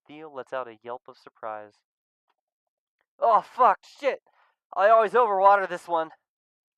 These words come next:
J-, just give me a sec. I race into the bathroom and grab a towel. As I return, I see Theo drying, I see Theo trying and failing to catch the downpour in his cupped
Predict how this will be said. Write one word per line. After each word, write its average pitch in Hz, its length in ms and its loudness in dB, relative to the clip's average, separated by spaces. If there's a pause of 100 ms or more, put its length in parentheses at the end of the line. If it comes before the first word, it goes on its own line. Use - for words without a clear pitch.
(1120)
J-, 180 60 -20 (120)
just 196 240 -18
give 240 140 -18
me 269 100 -12
a 226 40 -8
sec. 220 400 -2 (1300)
I 135 80 -8
race 131 500 -14
into 170 200 -20
the 139 80 -20
bathroom 113 580 -14
and 113 120 -20
grab 135 300 -10
a 156 40 -18
towel. 117 460 -14 (420)
As 139 120 -18
I 147 60 -8
return, 156 640 -16
I 131 80 -18
see 160 420 -20
Theo 147 240 -18 (100)
drying, 135 460 -10 (800)
I 127 120 -6 (160)
see 170 220 -20 (100)
Theo 151 220 -14
trying 131 520 -8
and 113 100 -20 (120)
failing 156 400 -16
to - 60 -20
catch - 280 -16
the 117 140 -20
downpour 120 460 -12
in 113 80 -18
his 101 100 -20
cupped - 300 -18